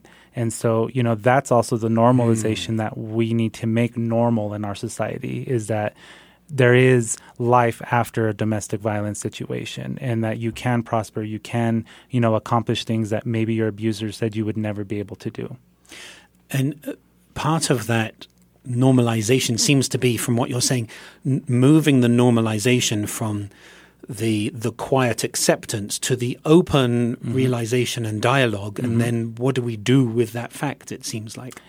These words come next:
Speaker 1: Yeah, yeah, absolutely. And, and again, I mean, y-, the, the amount of people that have come up to, to me and, and to so many of our survivors that have spoken out about their story,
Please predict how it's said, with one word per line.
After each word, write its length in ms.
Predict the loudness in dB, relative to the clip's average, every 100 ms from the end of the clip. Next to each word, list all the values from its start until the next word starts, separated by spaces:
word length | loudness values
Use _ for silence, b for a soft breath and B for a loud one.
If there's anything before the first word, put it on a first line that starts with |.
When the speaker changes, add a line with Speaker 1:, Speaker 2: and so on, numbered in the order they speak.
| 0
Speaker 1:
Yeah, 220 | 4 4 4
yeah, 220 | 4 4
absolutely. 720 | 2 0 2 4 4 2 2
And, 220 | 2 0 2
and 120 | 2
again, 280 | 4 4 4
I 60 |
mean, 260 | 2 0 -2 B B B
y-, 560 | -16 -10 -8 -8 -8 -10
the, 180 | -4 -2
the 120 | 2
amount 280 | 4 4 4
of 60 | 2
people 260 | 0 2
that 160 | 2 2
have 200 | -2 -6
come 200 | -2 0
up 160 | 0 -4
to, 180 | -6 -6
to 180 | -4
me 340 | 0 2 2 2
and, 180 | 0 -2
and 140 | -2
to 120 | -2
so 260 | -6 0 2
many 220 | 4 4
of 100 | 4
our 120 | 2
survivors 500 | 0 -4 -2 -2 -2
that 120 | -2 -4
have 140 | -6
spoken 400 | -6 -6 -4 -4
out 240 | -4 -4
about 300 | -6 -6 -6
their 120 | -6 -6
story, 600 | -2 0 0 0 -4